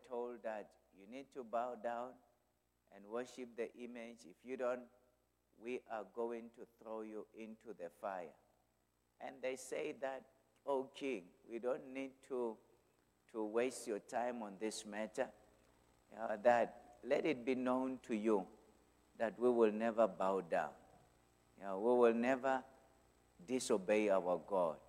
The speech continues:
We will do what God says we needed to do, that we will worship him. Now, if you throw us into the fire, that's fine. You know,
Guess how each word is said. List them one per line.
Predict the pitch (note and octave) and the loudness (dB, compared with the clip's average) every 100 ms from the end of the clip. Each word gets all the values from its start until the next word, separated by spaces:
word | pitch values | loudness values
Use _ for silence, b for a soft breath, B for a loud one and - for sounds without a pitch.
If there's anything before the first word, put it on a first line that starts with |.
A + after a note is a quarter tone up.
| - - _ _ _ | -20 -20 _ _ _
We | - A#2 | 6 8
will | A2+ A2 G2 F#2 | 8 6 2 4
do | C3+ C#3 A2 A2 - | 6 8 6 -2 -8
what | G#2 G#2+ G2+ | 0 2 2
God | - A2+ A#2+ A2 | 4 6 6 2
says | - A2 A2 A2 - - | 0 0 0 -4 -10 -14
we | G#2 G#2+ | -8 -6
needed | G#2+ G#2+ G2+ G2+ | -2 0 0 -2
to | B2 | -8
do, | G#2 A2 A2+ F#2 | -4 0 0 -2
that | F#2+ F2+ | -6 -2
we | G#2 B2+ | 6 8
will | A#2+ A2+ | 8 4
worship | G#2+ B2 B2+ A#2+ G2+ | 6 4 4 -2 -6
him. | G2 E2 - - b b b b - | -8 -12 -14 -20 b b b b -10
Now, | A#2 A#2 | -6 -4
if | A#2+ A2+ | -4 6
you | E3+ | 6
throw | G3+ - F#3 F#3 | 6 4 2 4
us | - - | 2 0
into | D#3+ D#3+ D#3 | -6 -6 -4
the | C#3+ | -2
fire, | C3+ - C#3 C#3 C#3 C3 - - - _ - | -2 2 2 4 0 -4 -16 -20 -20 _ 0
that's | B2+ C#3+ - | 4 4 2
fine. | - D3+ C#3+ G#2 D#2+ - - - _ _ _ - | 0 4 4 2 -4 -14 -20 -20 _ _ _ -12
You | G#2+ A2 | -2 2
know, | G#2+ G#2 | 4 2